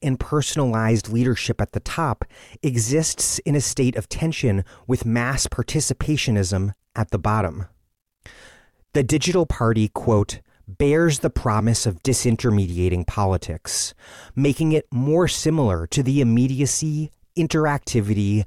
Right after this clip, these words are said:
and instantaneity of social experience in the digital era, while doing away with a number of middlemen, bureaucrats, consultants, spin doctors,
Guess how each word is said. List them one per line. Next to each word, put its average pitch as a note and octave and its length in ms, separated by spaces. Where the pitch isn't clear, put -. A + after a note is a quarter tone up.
and C#3 160
instantaneity D#3 1120
of B2+ 100
social D3 520
experience G2+ 640
in G#2+ 80
the G2 80
digital G2+ 460
era, F#2 360
while D3 160
doing C#3+ 340
away B2+ 440
with C#3 180
a B2+ 40
number C#3 500
of G2+ 100
middlemen, F2 640
bureaucrats, A2+ 800
consultants, A#2 760
spin - 420
doctors, F2 720